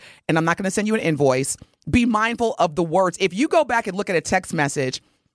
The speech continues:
and always tell people, just reread it and look at it from the lens of who's receiving it, how would you feel? 'Cause you were sending in a lot of just negativity words, like,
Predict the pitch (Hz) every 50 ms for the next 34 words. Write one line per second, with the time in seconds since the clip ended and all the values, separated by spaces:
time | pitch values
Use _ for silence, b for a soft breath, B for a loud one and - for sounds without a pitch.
0 | _ _ - 202 208 175 - 214 277 294 294 - 294 269 254 214 180 180 165 185
1 | 339 392 381 247 285 302 294 226 190 214 226 240 254 269 - 202 196 202 226 -
2 | 226 208 196 - 196 185 175 180 180 185 190 175 165 139 - 196 202 143 147 165
3 | 160 - - 160 170 185 214 220 226 233 247 254 - _ b b b b b b
4 | b - 262 320 294 269 226 175 220 208 - 208 175 151 - - - - B B
5 | B B 240 180 175 349 415 370 277 - - 262 240 220 214 202 175 202 208 185
6 | 175 175 180 196 208 220 226 220 202 170 208 202 - 202 196 202 185 180 170 -
7 | - 180 170 160 160 165 147 156 156 151 156 139 156 156 143 139